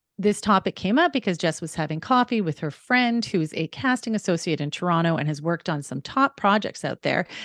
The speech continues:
And they started this conversation. Jess asked her, "It does sometimes feel that a lot of Toronto people keep getting cast in Montreal. And why do you think that is?" And she was saying, "Well, maybe Toronto seems to have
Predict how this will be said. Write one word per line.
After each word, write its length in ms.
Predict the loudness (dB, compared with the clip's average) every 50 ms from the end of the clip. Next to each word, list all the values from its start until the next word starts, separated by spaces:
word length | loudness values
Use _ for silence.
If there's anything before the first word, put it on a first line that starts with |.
| -12 -6
And 340 | -2 0 2 2 2 2 2
they 480 | 2 2 2 4 4 4 2 0 -2 -4
started 720 | -8 -10 -14 -16 _ _ _ _ 2 4 4 4 4 2
this 160 | 0 -2 -2
conversation. 680 | 0 0 0 0 0 -2 0 0 0 0 0 -2 -4 -4
Jess 240 | -2 -2 -2 -4 -4
asked 400 | -4 -4 -2 -2 -4 -4 -4 -2
her, 220 | 0 2 2 2 -2 -6 -16 -20 -18 -10 -6
"It 180 | -4 -4 -2 0
does 240 | 0 2 2 0
sometimes 520 | -2 -4 -4 -4 -2 -4 -4 -4 -4 -8 -8 -4
feel 360 | 0 0 2 2 2 0 0
that 140 | 0 0 0
a 60 | 0
lot 220 | 0 0 0 -2
of 80 | -4 -6
Toronto 380 | -8 -6 -4 -2 -2 -2 -2
people 340 | -4 -4 -6 -6 -4 -6 -8
keep 320 | -6 -6 -10 -10 -10 -8 -4
getting 240 | -2 -2 -2 -2 -4
cast 400 | -4 -4 -4 -4 -6 -6 -6 -6
in 120 | -6 -4
Montreal. 680 | -4 -6 -8 -6 -2 0 0 2 2 2 2 2 2
And 180 | 0 0 0 -2 -6 -12 -20 -18 -10 -4
why 260 | -2 0 2 2 2
do 80 | 0 0
you 140 | -2 -4 -4
think 260 | -6 -6 -6 -4 -2
that 260 | 0 0 0 0 0
is?" 460 | 0 -2 0 0 0 0 0 0 0
And 340 | -2 -2 -2 -4 -4 -6 -8
she 180 | -6 -4 -2 -2
was 120 | -2 -2
saying, 240 | -2 -2 -2 -2 -2
"Well, 220 | -2 -2 -2 0
maybe 400 | 0 0 0 0 0 -2 -4 -4 -8
Toronto 600 | -8 -4 -2 0 2 2 2 2 0 0 0 -2
seems 260 | -4 -4 -6 -6 -6 -4
to 80 | -6
have 280 | -4 -2 -4 -4 -4